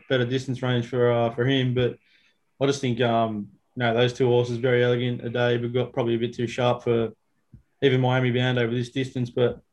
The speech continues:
yeah, it is, it's a lot more exciting race this week than it was looking like seven days earlier anyway.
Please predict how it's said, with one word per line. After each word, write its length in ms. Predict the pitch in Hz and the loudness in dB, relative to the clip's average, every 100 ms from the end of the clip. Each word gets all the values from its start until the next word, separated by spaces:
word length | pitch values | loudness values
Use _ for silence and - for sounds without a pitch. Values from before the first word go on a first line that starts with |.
| _ - | _ 0
yeah, 140 | 147 131 | 2 4
it 60 | |
is, 200 | 143 127 - - | 2 -2 -12 -10
it's 140 | 131 | 2
a 40 | 160 | 4
lot 120 | 165 | 6
more 160 | 143 | 4
exciting 360 | 131 147 139 131 | 2 2 4 4
race 220 | 135 131 | 2 0
this 160 | 143 143 | -4 -2
week 200 | 139 123 | -2 0
than 100 | 123 | -2
it 80 | 127 | 0
was 280 | 135 120 | 0 0
looking 220 | 131 135 127 | 0 0 -2
like 180 | 123 | -2
seven 280 | 123 135 131 | 0 0 0
days 260 | 127 120 120 | 0 0 0
earlier 320 | 131 135 120 | 2 2 2
anyway. 340 | 135 143 117 | 0 -2 -4